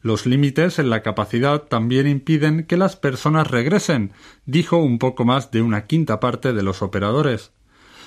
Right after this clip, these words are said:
Los operadores de gimnasios señalan que otra situación que les afecta es que las personas no pudieran usar sus instalaciones durante mucho tiempo. Algunos se han vuelto perezosos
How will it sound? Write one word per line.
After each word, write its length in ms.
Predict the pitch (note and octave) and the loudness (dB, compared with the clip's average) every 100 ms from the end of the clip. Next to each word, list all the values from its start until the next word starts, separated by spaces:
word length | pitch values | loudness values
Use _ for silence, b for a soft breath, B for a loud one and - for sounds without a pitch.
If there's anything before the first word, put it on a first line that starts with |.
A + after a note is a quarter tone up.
| B | B
Los 140 | G#2+ - | -6 -4
operadores 560 | A2+ A#2 B2+ D3 D#3 | -2 0 2 2 2
de 80 | C3+ | 0
gimnasios 560 | B2+ C#3 D3 D3+ E3+ E3 | -2 2 2 2 0 0
señalan 540 | - A#2 C#3 C#3 F3 | 0 0 2 2 -2
que 160 | E3+ A#2 | -4 -4
otra 260 | A2+ A#2 | -2 0
situación 640 | A2+ A2 G2+ G2+ D#3 F3+ F3+ | -2 -2 -4 -2 0 2 0
que 140 | D3 | 0
les 180 | G#2+ G#2+ | -2 -2
afecta 540 | G#2+ E3+ E3 - D#3 B B B | -2 -4 -2 -2 -2 B B B
es 100 | D3+ | -4
que 140 | - | -2
las 160 | C#3+ - | -2 -2
personas 560 | B2 A#2+ F#3 D#3+ D#3+ | -4 0 0 2 0
no 180 | D#3 C#3+ | 2 2
pudieran 400 | D3 B2+ C#3 C#3+ | 2 2 2 2
usar 280 | A#2 - C3 | 0 0 -2
sus 200 | - B2 | -2 -4
instalaciones 720 | G#2 F#2+ G#2 G#2+ C3+ C#3 C#3+ | -4 -2 -2 -2 -2 0 0
durante 380 | A#2 G#2 G2 G2+ | 0 0 0 0
mucho 280 | B2 - G2 | -2 -2 -2
tiempo. 520 | D3 D#3+ C#3 G#2+ - B B B | 0 0 0 -4 -8 B B B
Algunos 560 | B G#2 C3 D#3 E3 E3 | B 0 2 2 2 -2
se 120 | - A#2+ | -4 0
han 80 | |
vuelto 320 | A#2 B2 A#2+ A2 | 2 2 0 -2
perezosos 680 | A2+ A#2 E3+ D#3 E3 D#3+ | 0 0 0 2 2 0